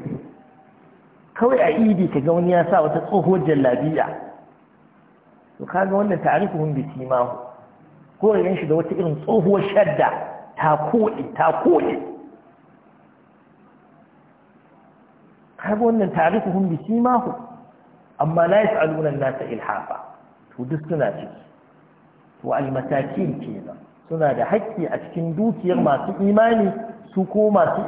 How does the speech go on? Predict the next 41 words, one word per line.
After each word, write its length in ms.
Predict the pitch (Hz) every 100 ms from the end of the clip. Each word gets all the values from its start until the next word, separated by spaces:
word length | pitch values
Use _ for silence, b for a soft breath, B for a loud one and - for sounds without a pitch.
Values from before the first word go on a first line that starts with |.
| 196
imani 340 | 196 208 190
a 100 | 139
cikin 320 | - - 202 185
abin 240 | 160 202
da 80 | 175
za 180 | 175 180
su 80 |
yi 60 | 170
su 80 | 135
zama 180 | 160 185
nagartattun 680 | 165 135 143 - 147 208 254
masu 280 | 220 175 190 208
imani, 480 | 196 233 302 262 - - - - -
su 60 |
ɗauki 360 | - 131 131 175
dukiyar 440 | 185 220 220 180 160
nan 220 | 147 143 -
su 80 | 123
ba 240 | 170 202 202
su 140 | 165 - - -
haƙƙin 520 | 185 - 160 135 -
su 80 | 131
ne. 140 | 110 87 - - -
Suna 260 | - 214 175
da 120 | 143
haƙƙi 400 | - 208 - 160 147
mataki 560 | 143 147 143 - 160
biyu 240 | 147 170 226 -
ko 80 | 175 165
uku 220 | 208 - 156
su 180 | 127 127
ma. 140 | 117 110 - - -
Akwai 320 | 120 170 175
haƙƙi 600 | 196 226 - - 208 180
na 600 | 208 254 - - - - - -
a 100 | 143
ba 380 | 131 185 214 214
su 60 | 208
ba 200 | 147 135
zakka 520 | 131 117 - 131 131 127
ba. 140 | 117